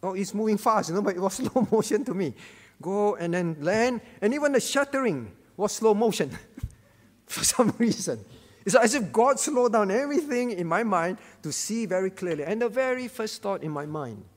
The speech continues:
was not, "Silly lab assistant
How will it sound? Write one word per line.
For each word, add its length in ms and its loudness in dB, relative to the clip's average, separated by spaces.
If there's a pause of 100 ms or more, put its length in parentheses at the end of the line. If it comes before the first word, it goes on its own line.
(840)
was 240 -8
not, 240 -4 (540)
"Silly 600 -4
lab 320 -6
assistant 640 -6